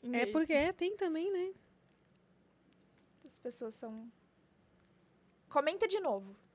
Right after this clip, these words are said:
Speaker 1: Que ficou aqui, o
Speaker 2: <laughs>
Speaker 1: nem, se nem ele entender, é melhor comentar de novo.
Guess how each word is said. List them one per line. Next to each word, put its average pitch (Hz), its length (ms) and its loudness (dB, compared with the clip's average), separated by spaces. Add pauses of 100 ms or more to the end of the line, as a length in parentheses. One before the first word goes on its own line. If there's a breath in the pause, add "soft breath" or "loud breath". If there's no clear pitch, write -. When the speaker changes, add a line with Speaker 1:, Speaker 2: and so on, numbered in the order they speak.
(140)
Speaker 1:
Que - 140 -8
ficou - 240 2
aqui, 339 440 12
o 254 840 8
Speaker 2:
<laughs> - 20 2
Speaker 1:
nem, 285 160 0
se 349 260 2
nem 427 300 2
ele 381 120 4
entender, 349 360 -2
é 349 60 4
melhor 359 280 4
comentar 370 340 0
de 349 100 -6
novo. 202 340 -10